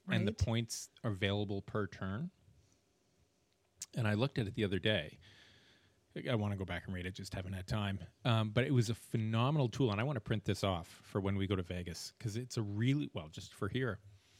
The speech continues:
Speaker 1: it was a really good article on reminding you, depending on which mission you played, how many points are still on the table.
Speaker 2: That's interesting.
Speaker 1: And it was points per round,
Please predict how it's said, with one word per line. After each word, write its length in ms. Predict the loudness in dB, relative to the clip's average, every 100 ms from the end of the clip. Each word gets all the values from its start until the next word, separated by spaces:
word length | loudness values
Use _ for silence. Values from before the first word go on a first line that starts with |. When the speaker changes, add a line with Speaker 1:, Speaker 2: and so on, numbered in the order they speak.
| _ _ _
Speaker 1:
it 100 | -2
was 160 | -2 0
a 60 | -2
really 560 | -2 0 2 2 0
good 240 | 0 0 2
article 680 | 2 2 -2 -8 -10 -12 -16 _ _ -2
on 240 | 0 2
reminding 580 | 0 0 0 2 2 0
you, 440 | -2 -4 -6 -6 -8 -12
depending 380 | -6 -2 0 2
on 120 | 0
which 200 | -2 -4
mission 260 | -6 -4 -4
you 80 | -6
played, 400 | -6 -10 -10 -12 -20 -18 -6
how 120 | 0
many 160 | 0
points 320 | 0 -2 -2 -4
are 60 |
still 240 | -4 -4 -2
on 100 | -2
the 60 |
table. 380 | 0 -2 -2 -8 _ _ _ _ _ _ _ _ _ -20 -18 -14 -2
Speaker 2:
That's 220 | -2 2
interesting. 540 | 2 2 -6 -8 -10 0
Speaker 1:
And 120 | 2
it 40 |
was 140 | 4 0
points 320 | 2 2 2
per 140 | -2 -2
round, 680 | 2 4 4 4 4 0